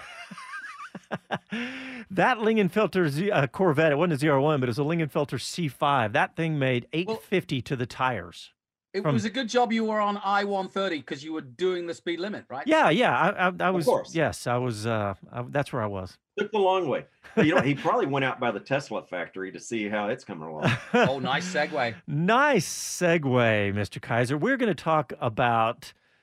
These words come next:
Speaker 1: some local stuff, but it's really international, if you might say, because here in Austin, uh, you know, we're, we're kind of,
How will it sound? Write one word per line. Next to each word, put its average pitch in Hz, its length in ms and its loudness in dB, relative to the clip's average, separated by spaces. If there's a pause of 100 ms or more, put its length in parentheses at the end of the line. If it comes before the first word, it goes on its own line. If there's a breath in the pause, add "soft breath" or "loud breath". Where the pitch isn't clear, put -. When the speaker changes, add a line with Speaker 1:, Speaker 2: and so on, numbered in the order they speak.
(140)
Speaker 1:
some 131 220 0
local 180 400 4
stuff, 151 460 4
but 147 100 0
it's - 180 -8
really 151 640 2 (220)
international, 117 840 -2
if 90 140 -8
you 113 60 -4
might 98 260 -4
say, 90 260 -4
because 113 400 -2 (640 soft breath)
here 196 200 2
in 170 60 4
Austin, 147 680 2
uh, 90 200 -16
you 139 140 -2
know, 123 260 4
we're, 175 420 0 (280)
we're 151 100 -4
kind 233 220 0
of, 156 120 2